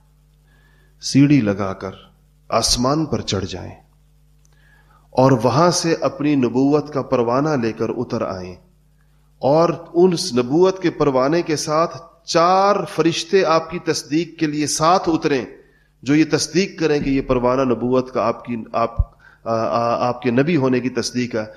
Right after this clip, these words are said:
कहते, "खुदा की कसम, मैं फिर भी आप पर ईमान नहीं लाऊंगा।" आप हैरान हो कि ये कहने वाले मुसलमान हुए, ये अब्दुल्ला इब्न अबी उमैया, और ये हज़रत उम्मे सलमा के भाई थे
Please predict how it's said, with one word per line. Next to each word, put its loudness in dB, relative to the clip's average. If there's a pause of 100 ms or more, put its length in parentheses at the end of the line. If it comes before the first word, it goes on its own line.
(220)
कहते, -4
"खुदा -2
की -4
कसम, -2
मैं 2
फिर 2
भी -2
आप 0
पर -2
ईमान -6
नहीं -8
लाऊंगा।" -10 (2250)
आप 4
हैरान 6
हो 6
कि 2
ये 4
कहने 4
वाले 4 (1300)
मुसलमान 2
हुए, -2 (1200)
ये 2
अब्दुल्ला 2
इब्न -2
अबी -4
उमैया, -12
और -4
ये 0
हज़रत -2 (640)
उम्मे 4
सलमा 0
के -2
भाई -4
थे -18